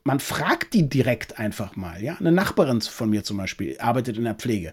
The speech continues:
und die sagt, nee, wir haben uns natürlich alle impfen lassen. Ja, und wenn du dann Leute in Kliniken sagen, natürlich lassen sich bei uns alle impfen und da gibt's gar keine Diskussion. Oder man hört so eine Sachen wie, na gut, wir sind dreißig, einer will sich nicht impfen lassen und so, ja. Dann weiß man auf einmal, okay, die Realität sieht eben anders aus.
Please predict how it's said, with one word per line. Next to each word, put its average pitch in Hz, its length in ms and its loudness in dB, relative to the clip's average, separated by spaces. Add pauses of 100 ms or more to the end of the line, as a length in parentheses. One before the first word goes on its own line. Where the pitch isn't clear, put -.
und 107 80 -2
die 123 60 8
sagt, 143 220 2
nee, 196 120 10
wir 110 140 2
haben 101 100 -2
uns 117 140 -2
natürlich 110 340 -2
alle 208 140 2
impfen - 320 -4
lassen. - 320 -12
Ja, 151 160 4
und 139 320 0
wenn 135 100 6
du 143 80 6
dann 135 160 6
Leute 151 240 6
in 143 140 0
Kliniken 226 320 6
sagen, 131 160 4
natürlich 196 380 4
lassen 147 220 0
sich 127 140 -2
bei - 80 0
uns 113 180 -2
alle 123 220 -2
impfen 196 360 -4
und 95 120 -8
da 120 60 0
gibt's 147 200 -2
gar 143 120 4
keine 139 240 0
Diskussion. 117 580 0
Oder 131 220 6
man 123 160 4
hört 135 180 2
so 143 60 2
eine 127 100 4
Sachen 123 300 0
wie, 127 60 2
na 131 120 2
gut, 143 180 6
wir 120 100 4
sind 117 100 2
dreißig, 143 540 2
einer 139 280 4
will 139 60 6
sich 147 140 4
nicht 185 140 2
impfen 107 280 -2
lassen - 240 -10
und - 140 -16
so, - 100 -16 (100)
ja. - 160 -10
Dann 123 200 4
weiß 160 240 6
man 185 140 4
auf 151 120 2
einmal, 151 300 4
okay, 143 340 2 (140)
die 117 80 4
Realität 127 580 4
sieht 156 160 4
eben 135 220 0
anders 127 340 -4
aus. - 180 -10